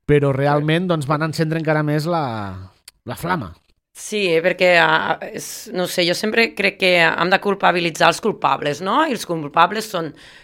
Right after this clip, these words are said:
Speaker 2: eh, realment la gent que han a-, amenaçat de mort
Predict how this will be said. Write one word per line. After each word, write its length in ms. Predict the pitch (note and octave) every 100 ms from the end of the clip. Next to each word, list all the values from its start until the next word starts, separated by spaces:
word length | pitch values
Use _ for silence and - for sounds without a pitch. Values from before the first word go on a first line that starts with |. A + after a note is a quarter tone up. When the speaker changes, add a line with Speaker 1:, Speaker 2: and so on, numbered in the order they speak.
| _ _
Speaker 2:
eh, 220 | - F#3 - _ -
realment 440 | E3+ E3 E3 F3
la 100 | G#3+
gent 220 | - A3+
que 80 | A3
han 80 | F#3
a-, 220 | D#3+ E3 -
amenaçat 600 | D3+ D3+ D3 C#3 D3+ D3+ _ _
de 180 | - D3+
mort 340 | D3+ E3 A#3